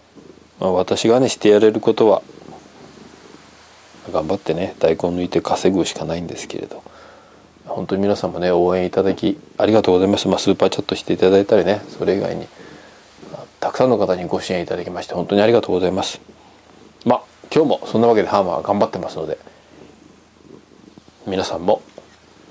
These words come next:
頑張りましょう。まあ、久々のね、発泡酒で、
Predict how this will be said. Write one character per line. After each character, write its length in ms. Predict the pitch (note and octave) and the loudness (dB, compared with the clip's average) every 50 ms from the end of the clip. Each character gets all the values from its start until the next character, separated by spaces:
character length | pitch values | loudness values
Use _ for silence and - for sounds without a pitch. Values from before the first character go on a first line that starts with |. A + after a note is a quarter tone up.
| - - | -16 -8
頑 160 | - G2 G#2 | -6 -2 0
張 80 | G#2 A#2+ | 2 2
り 60 | A#2+ | 2
ま 80 | A2+ | 2
し 80 | A2 - | 2 2
ょ 220 | A2 A2+ - - - _ _ _ _ _ - - - - - - - - - - _ _ - | 2 0 0 -8 -12 _ _ _ _ _ -20 -20 -20 -20 -20 -20 -20 -20 -20 -20 _ _ -12
う。 20 | A2+ | -10
ま 40 | |
あ、 40 | - | -8
久 180 | - - D3 C#3 | -2 0 2 2
々 240 | C3+ B2+ C#3 B2+ B2+ | 2 2 2 2 4
の 40 | |
ね、 60 | B2+ A#2+ | 4 4
発 180 | A2 A#2 - - | 2 2 2 0
泡 100 | B2+ A2+ | 0 0
酒 160 | - - D#2+ | 2 2 0
で、 80 | - | 0